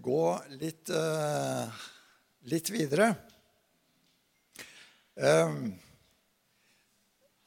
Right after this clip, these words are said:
<clears throat> selv om Olav sier at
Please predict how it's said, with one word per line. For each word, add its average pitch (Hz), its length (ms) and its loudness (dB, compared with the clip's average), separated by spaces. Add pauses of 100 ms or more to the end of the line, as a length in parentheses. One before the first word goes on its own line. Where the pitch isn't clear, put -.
(480)
<clears throat> - 580 0
selv 143 300 0
om 170 80 4
Olav 143 320 6
sier 120 400 0
at 135 240 0